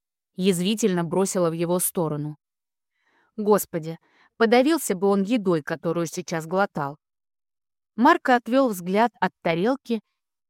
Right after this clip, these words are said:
и с грохотом ударил кулаком по столу, как и следовало ожидать.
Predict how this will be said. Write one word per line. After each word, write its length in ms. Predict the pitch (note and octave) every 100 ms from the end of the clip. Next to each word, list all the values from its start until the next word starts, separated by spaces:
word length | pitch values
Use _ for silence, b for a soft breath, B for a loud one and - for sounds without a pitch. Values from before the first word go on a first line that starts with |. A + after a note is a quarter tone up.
| _ _ _
и 140 | G#3 G#3
с 80 |
грохотом 520 | G3+ A#3+ D#4 D4 C4 A#3+
ударил 420 | G3+ F#3+ A3+ B3
кулаком 500 | - G#3 F#3 F#3+ F3+
по 100 | F#3+
столу, 440 | - G#3 G3+ D3+ D3+ _ _ _ _ _ -
как 240 | F#3 F3+
и 40 |
следовало 540 | E3+ F3 F3 F3 F3+ F3+
ожидать. 560 | F3 G3 E3 C3+ -